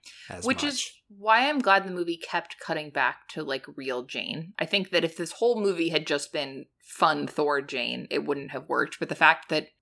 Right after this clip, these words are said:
Speaker 2: there, there was always this poignancy underneath, and the movie could kind of zoom back to that whenever it wanted to, I think what
Speaker 1: Mm-hmm.
Speaker 2: allowed me to sort of go along with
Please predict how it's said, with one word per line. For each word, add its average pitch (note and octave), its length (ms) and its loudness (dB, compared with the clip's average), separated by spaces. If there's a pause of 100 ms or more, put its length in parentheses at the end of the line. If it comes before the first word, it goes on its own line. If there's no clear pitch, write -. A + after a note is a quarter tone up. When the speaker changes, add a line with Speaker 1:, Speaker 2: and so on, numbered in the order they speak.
(500)
Speaker 2:
there, - 200 6
there F#3+ 140 6
was F3+ 160 4
always F#3 220 4
this F3+ 140 0
poignancy G3 1040 -4 (800)
underneath, D#3+ 580 -2
and E3 120 -2
the D3+ 60 -2
movie D3+ 240 -2
could D#3 200 -6
kind D3+ 200 -2
of C#3 180 -4
zoom D3 300 -10
back B2 280 2
to E3 80 -8
that C#3+ 220 2
whenever C#3+ 300 0
it C#3 120 -4
wanted D#3+ 340 -4
to, A3 300 -2
I E3 80 4
think D3 340 -2
what D#3 140 2
Speaker 1:
Mm-hmm. G#2+ 80 2
Speaker 2:
allowed D3+ 520 8
me C#3 200 -8
to C#3 120 -10
sort D3 180 -4
of D3 100 -18
go C3+ 220 0
along C3 380 -2
with A2+ 160 -6